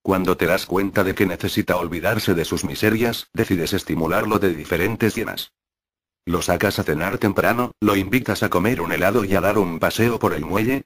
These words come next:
lo acompañas al cine y después os reunís con algunos amigos en un club nocturno donde escucháis un monólogo muy divertido.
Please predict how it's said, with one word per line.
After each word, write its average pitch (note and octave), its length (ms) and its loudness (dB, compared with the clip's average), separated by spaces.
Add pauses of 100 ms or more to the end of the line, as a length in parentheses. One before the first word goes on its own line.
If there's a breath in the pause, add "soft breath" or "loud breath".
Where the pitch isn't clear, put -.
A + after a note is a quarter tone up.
lo F#2+ 220 4
acompañas A#2 600 2
al F2 100 2
cine A2 280 0
y F2 100 -4
después G#2 420 2
os G#2+ 120 2
reunís E2 420 -2
con G2 180 2
algunos F2 460 -2
amigos D#2 420 0
en G2+ 80 2
un A#2 160 0
club A2 240 2
nocturno A#2 500 2
donde G2+ 300 2
escucháis G#2+ 560 0
un G2+ 120 2
monólogo G#2 500 0
muy F2+ 180 0
divertido. G2 540 0